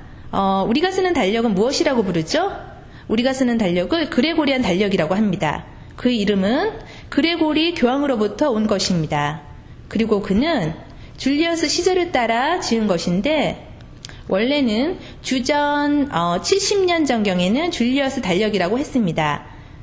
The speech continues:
줄리어스 시절은 무엇을 상징할까요? 로마입니다. 바로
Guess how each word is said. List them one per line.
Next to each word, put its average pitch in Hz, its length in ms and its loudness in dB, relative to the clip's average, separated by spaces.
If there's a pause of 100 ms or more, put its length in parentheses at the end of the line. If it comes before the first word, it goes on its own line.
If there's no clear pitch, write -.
(140)
줄리어스 320 460 0
시절은 285 340 0
무엇을 226 320 2
상징할까요? 208 1040 0 (460)
로마입니다. 175 1160 0 (340)
바로 254 380 2